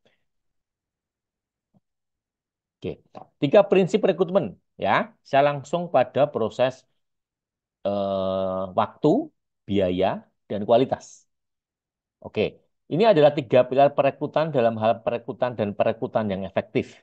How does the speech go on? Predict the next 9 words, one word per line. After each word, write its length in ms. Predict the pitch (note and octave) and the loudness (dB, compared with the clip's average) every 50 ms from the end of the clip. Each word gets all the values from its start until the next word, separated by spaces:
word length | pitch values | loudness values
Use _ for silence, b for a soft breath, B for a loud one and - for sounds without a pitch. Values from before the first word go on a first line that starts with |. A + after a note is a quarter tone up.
| _ _ _ _ _ _ _ _ _ _ _ _ - | _ _ _ _ _ _ _ _ _ _ _ _ -18
gitu 120 | D2+ E2+ E2 E2 | -14 -10 -4 -2
ya. 60 | F#2+ A#2+ - - - _ _ _ _ _ _ _ _ _ - | -2 -2 -4 -6 -12 _ _ _ _ _ _ _ _ _ -8
Jadi 120 | G2+ G#2+ A2 | -8 -6 -4
kita 120 | B2 - C#3+ B2 | -2 0 0 0
berbicara 380 | C3 G#2 G2 A2 - G#2+ G#2+ A#2 B2 B2 | -2 -4 -6 -6 -4 -2 0 0 0 -2
tentang 240 | A2+ G2 - A2+ A2+ G#2+ F2+ E2+ | -4 -6 -8 -8 -8 -6 -8 -8
waktu, 280 | - - _ - A2 B2+ F3 - - - _ _ _ _ _ _ _ _ - | -10 -12 _ -4 0 0 0 0 -2 -6 _ _ _ _ _ _ _ _ -8
biaya, 520 | F#2 F2+ E2 D#2 D#2+ D#2+ E2+ G2 C3+ A#3+ C4+ _ _ _ _ _ _ _ _ _ _ | -6 -6 -6 -6 -6 -4 -4 -4 -4 -6 -8 _ _ _ _ _ _ _ _ _ _
dan 120 | - F#2+ | -12 -10